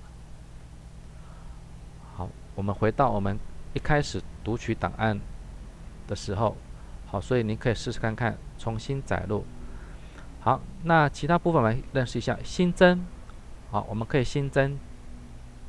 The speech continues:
其他的 LibreOffice 的一些文件制作格式啊，例如是文字文件、试算表，还有我们正在操作的简报。好，这边是我们先不选择。好，开启，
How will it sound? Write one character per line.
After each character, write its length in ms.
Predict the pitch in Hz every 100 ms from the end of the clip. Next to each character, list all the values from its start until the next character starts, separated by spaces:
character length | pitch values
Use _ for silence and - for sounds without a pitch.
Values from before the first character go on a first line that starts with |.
| - - - - - - - - - -
其 140 | -
他 100 | 117
的 160 | 143 123
LibreOffice 880 | 123 147 - 135 131 127 110 - 98
的 220 | 92 95
一 80 | 110
些 180 | - 113
文 240 | 95 98
件 220 | - 113
制 160 | - 107
作 180 | 110 98
格 200 | 95 90
式 220 | - 113
啊， 200 | 92 - -
例 60 | 120
如 100 | 104
是 220 | - 110
文 200 | 92 98
字 120 | 104
文 180 | 107 101
件、 220 | - 120 - - - - -
试 160 | -
算 260 | 135 135 110
表， 220 | 104 92 - - - - -
还 100 | -
有 100 | 123
我 120 | 104 92
们 180 | 95
正 180 | 107 120
在 180 | 117 110
操 220 | - 127
作 120 | 123
的 100 | 107
简 180 | - 85 80 -
报。 160 | 104 - - - - - -
好， 240 | - 95 101 -
这 80 |
边 200 | - 131
是 140 | 117 -
我 60 |
们 160 | 101 101
先 160 | - 143
不 100 | 147
选 220 | 104 82
择。 240 | - 90 - - - - - - -
好， 140 | - 139
开 240 | - 185
启， 260 | 190 123